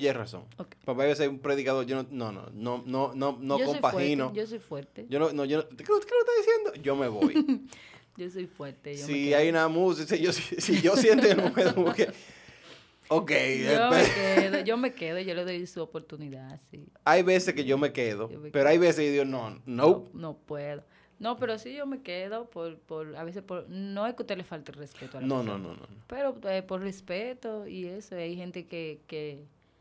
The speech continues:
Speaker 2: que uno, eh, a, a no-, a nosotros nos ve como, como parámetro, y el
Speaker 1: Ujú.
Speaker 2: solamente el hecho de que tú estés escuchando la música, e-, ellos tal vez se sienten
Speaker 1: Sí, yo creo que
Speaker 2: apoyados.
Speaker 1: con, con música no me pasa.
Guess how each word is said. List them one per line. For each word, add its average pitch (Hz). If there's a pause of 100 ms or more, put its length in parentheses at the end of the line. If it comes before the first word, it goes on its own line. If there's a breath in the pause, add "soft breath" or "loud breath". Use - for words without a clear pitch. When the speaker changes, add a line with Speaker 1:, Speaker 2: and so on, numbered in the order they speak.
(420)
Speaker 2:
que 190
uno, 226 (540)
eh, 160
a, 165 (280)
a 165
no-, 170
a -
nosotros 202
nos 175
ve 160
como, 156 (100)
como 165
parámetro, 202 (200)
y 113
el 190
Speaker 1:
Ujú. 190
Speaker 2:
solamente 247
el 240
hecho 240
de 220
que 208
tú 208
estés 196
escuchando 170
la 160
música, 151
e-, 143
ellos 143
tal 143
vez 143
se 135
sienten 147 (140 soft breath)
Speaker 1:
Sí, 165
yo 156
creo 185
que 180
Speaker 2:
apoyados. 170
Speaker 1:
con, 165 (100)
con 156
música 180
no 135
me 123
pasa. 87